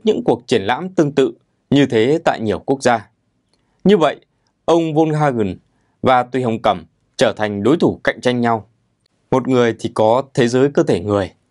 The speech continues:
một người thì có triển lãm cơ thể người. Theo chân Von Hagen và Tùy Hồng Cẩm, nhiều nhà máy nhựa hóa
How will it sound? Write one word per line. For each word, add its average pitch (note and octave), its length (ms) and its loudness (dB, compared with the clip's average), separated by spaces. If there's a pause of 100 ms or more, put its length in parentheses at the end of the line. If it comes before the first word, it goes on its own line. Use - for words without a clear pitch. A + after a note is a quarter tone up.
(120)
một C3 180 0
người A2+ 280 2
thì - 140 -20
có A2 300 0
triển A2+ 180 -2
lãm A#2+ 280 -4
cơ D3+ 160 2
thể F#2+ 220 -2
người. F2+ 280 -2 (720)
Theo C#3 140 4
chân B2+ 480 -2
Von C3+ 260 2
Hagen A#2 460 -2 (220)
và B2 140 2
Tùy C3+ 240 0
Hồng A#2+ 180 -2
Cẩm, F2+ 200 -2 (420)
nhiều D3 200 4
nhà B2+ 180 0
máy B2 260 -2
nhựa F#3+ 180 2
hóa A2+ 380 0